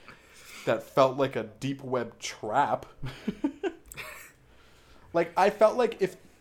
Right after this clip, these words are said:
if I would have done that, I would have gotten covid, like, two years ago.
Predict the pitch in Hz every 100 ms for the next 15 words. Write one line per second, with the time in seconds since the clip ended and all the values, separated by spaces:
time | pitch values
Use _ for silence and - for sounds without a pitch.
0 | - 170 175 - 160 185 226 190 208 196
1 | 185 143 113 131 131 156 180 214 - -
2 | _ - - - - - _ - 147 147
3 | 151 143 147 131 123 131 123 117 110 107
4 | 101 - 113 101 - - -